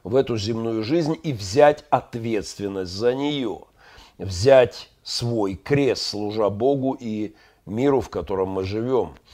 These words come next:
"Не нужно обгонять Бога", нравящийся мне термин, говорил Бонхёфер, "не нужно спешить жить будущим миром и Царством Небесным,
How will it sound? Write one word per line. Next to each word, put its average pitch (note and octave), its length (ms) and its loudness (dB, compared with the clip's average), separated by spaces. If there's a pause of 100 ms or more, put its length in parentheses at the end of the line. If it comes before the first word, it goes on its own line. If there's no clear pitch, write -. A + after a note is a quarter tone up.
(400)
"Не D#3 160 6
нужно A3+ 340 6
обгонять G#3 520 6
Бога", C3 680 6 (340)
нравящийся G#2+ 640 2
мне G2 180 -4
термин, B2+ 420 0
говорил A#2 340 2
Бонхёфер, G#2+ 680 -2 (300)
"не C#3 120 0
нужно F#3 520 4
спешить E3+ 720 -4
жить D#3+ 420 -2 (240)
будущим C#3 760 0
миром F3 320 6
и C3+ 60 4
Царством D3 680 2
Небесным, D#3+ 680 0